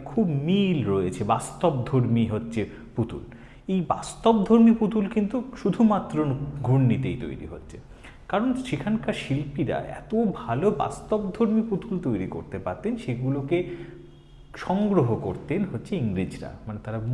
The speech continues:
মূল বেশ ভালো কাস্টমার ছিল এই ইংরেজরা, ব্রিটিশ ইংরেজরা। এই এরাই, আহ, হচ্ছে পারচেজার হিসাবে এদের কাছ থেকে কিনে নিয়ে যেত এবং বিদেশে নিয়ে যেতেন।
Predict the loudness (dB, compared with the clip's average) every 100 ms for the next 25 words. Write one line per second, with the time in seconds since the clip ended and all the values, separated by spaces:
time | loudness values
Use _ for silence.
0 | 0 0 0 0 0 0 2 2 2 -6
1 | -8 -4 -2 -2 -4 -4 -4 -2 -4 -4
2 | -2 -4 -6 -6 -10 -12 -16 -18 -20 -20
3 | -20 -20 -20 -20 -20 -20 -20 -12 -4 -2
4 | -2 -4 -6 -6 -10 -10 -10 -12 -16 -20
5 | -20 -20 -20 -20 -16 -2 -2 -2 0 2
6 | 6 6 4 -2 -8 -14 -16 -18 -14 -6
7 | -2 0 0 0 -2 -4 -6 -6 -6 -4
8 | -6 -4 -6 -6 -18 -20 -20 -20 -20 -20
9 | -6 -2 0 6 6 6 4 2 0 -2
10 | 0 0 -2 -2 -4 -4 -4 -6 -6 -4
11 | -4 -4 -6 -8 -10 -12 -14 -16 -18 -20
12 | -6 0 2 2 2 0 -2 -6 -8 -10
13 | -10 -12